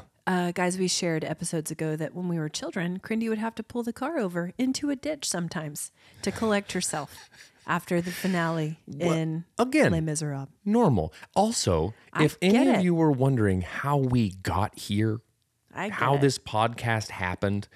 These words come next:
Speaker 2: how all of these conversations and this nonsense came to be, I give, I give you Cindy Crindy pulling off the side of the road.
Speaker 1: I would like for Crindy, uh, in fact, uh, in fact, Crindy, talking to you.
Speaker 2: Talking to you, Crindy.
Speaker 1: In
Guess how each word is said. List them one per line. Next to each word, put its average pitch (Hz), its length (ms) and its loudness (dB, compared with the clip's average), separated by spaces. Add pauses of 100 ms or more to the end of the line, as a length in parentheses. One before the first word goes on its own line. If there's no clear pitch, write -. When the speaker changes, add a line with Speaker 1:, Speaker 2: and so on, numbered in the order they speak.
(120)
Speaker 2:
how 151 180 0
all 131 300 4
of 156 120 2
these 139 160 0
conversations 120 880 0
and 104 100 0
this 101 160 0
nonsense 98 560 0
came 101 300 -2
to 92 100 -4
be, 87 340 -2 (880)
I 98 120 2
give, 90 240 2 (560)
I 98 60 -10
give 98 220 -6
you 87 80 -2
Cindy 85 440 -2
Crindy 78 500 -6 (140)
pulling 82 300 -2
off 78 180 -2
the - 80 -8
side 78 240 -2
of 76 40 -4
the 76 80 -2
road. 76 420 -4 (100)
Speaker 1:
I 277 200 0
would 320 200 0
like 175 180 -2
for 170 140 -6
Crindy, 170 480 -4
uh, 180 80 -8 (100)
in 220 140 2
fact, 254 540 -2 (460)
uh, 196 100 -4
in 214 200 0
fact, 269 320 -4
Crindy, 170 460 -4
talking 196 300 -4
to 170 40 -2
you. 170 380 -2
Speaker 2:
Talking 101 240 -2
to 82 80 2
you, 101 160 2
Crindy. 80 300 0
Speaker 1:
In 78 60 0